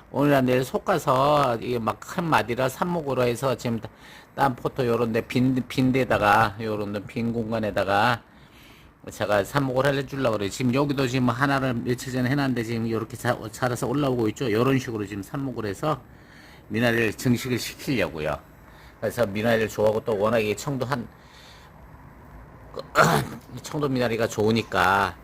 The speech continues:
제가 이거는 계속 잘 키워보려고 그럽니다. 넉넉하게. 그러고 이제 여기도 우엉도 지난번에 솎아놓고서 지금도 많이 컸죠. 많이 크고 앞으로 자-, 게-,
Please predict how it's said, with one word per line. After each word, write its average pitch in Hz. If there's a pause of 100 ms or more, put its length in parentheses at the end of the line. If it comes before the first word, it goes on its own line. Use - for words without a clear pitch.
(580)
제가 101
이거는 104 (640)
계속 92 (220)
잘 95
키워보려고 107
그럽니다. 80 (340)
넉넉하게. 87
그러고 90
이제 95
여기도 98
우엉도 113
지난번에 101 (400)
솎아놓고서 117
지금도 113
많이 104
컸죠. 160
많이 110
크고 117
앞으로 107
자-, - (240)
게-, -